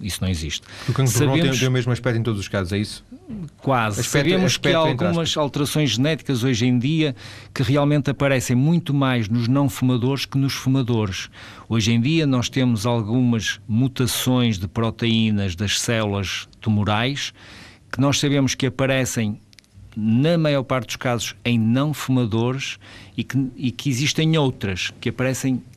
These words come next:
Speaker 1: em grande parte dos casos nos fumadores. Nenhuma delas é específica, nenhuma delas por aparecer vai dizer que aquele indivíduo fumava ou não fumava. Mas sabemos que isto acontece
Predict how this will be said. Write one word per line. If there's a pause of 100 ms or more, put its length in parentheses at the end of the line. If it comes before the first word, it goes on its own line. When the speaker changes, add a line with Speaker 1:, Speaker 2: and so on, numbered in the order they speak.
Speaker 1:
em
grande
parte
dos
casos
nos
fumadores. (720)
Nenhuma
delas
é
específica,
nenhuma
delas
por
aparecer
vai
dizer
que
aquele
indivíduo
fumava
ou
não
fumava. (460)
Mas
sabemos
que
isto
acontece